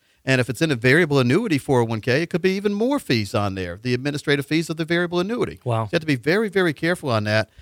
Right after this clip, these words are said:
Speaker 1: And, you know, I'm very passionate about my belief that everyone out there deserves a secure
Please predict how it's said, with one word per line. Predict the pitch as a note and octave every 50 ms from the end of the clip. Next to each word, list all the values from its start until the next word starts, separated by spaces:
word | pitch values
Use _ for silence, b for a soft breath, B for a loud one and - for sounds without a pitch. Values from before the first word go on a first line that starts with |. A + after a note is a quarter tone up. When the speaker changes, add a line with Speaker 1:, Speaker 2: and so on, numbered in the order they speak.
| b b b b
Speaker 1:
And, | D3 D3 D3+ D3 D3 D3 C#3 - - _
you | D#3 E3
know, | E3+
I'm | E3 F#3 A#3 G#3+
very | E3+ G#3 G#3 F#3 D#3+
passionate | - D#3 D#3+ E3+ D#3+ - D#3 B2+
about | A#2 B2+ C3 B2+
my | B2 B2 A#2+
belief | A#2 A2 A#2 D3 C#3+ B2+ - -
that | B2 G#2 - _
everyone | - F3+ F#3 F#3+ E3+ D#3 D3 C3+
out | B2+ B2 A2+
there | - B2+ A#2+
deserves | A2 A#2 G#2+ A#2 B2+ C3 C#3 C3 A2+
a | A#2+ G#2+
secure | - - G#2 - - - C#3 C3+ D#3 E3+ G3 F#3